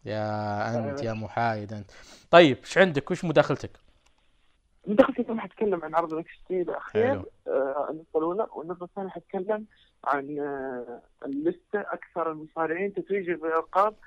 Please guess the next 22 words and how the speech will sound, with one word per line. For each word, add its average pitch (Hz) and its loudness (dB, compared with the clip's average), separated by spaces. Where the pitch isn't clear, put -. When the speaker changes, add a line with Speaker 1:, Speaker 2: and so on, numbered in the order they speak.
Speaker 2:
من 143 -8
عام 151 4
ألفين 160 -4
وعشرة 180 0
ألفين 160 -6
وتسعة - -10
عشر. - -18
أول 185 6
شيء، 226 -4
آه، 143 -6
أول 165 4
شيء 214 4
حنتكلم 202 0
عن، 147 0
آه، 143 -6
الجوائز 180 8
اللي 160 2
هو 208 12
عرض 208 8
تقريبا 180 -8
كان، 180 -16
آه، 160 -12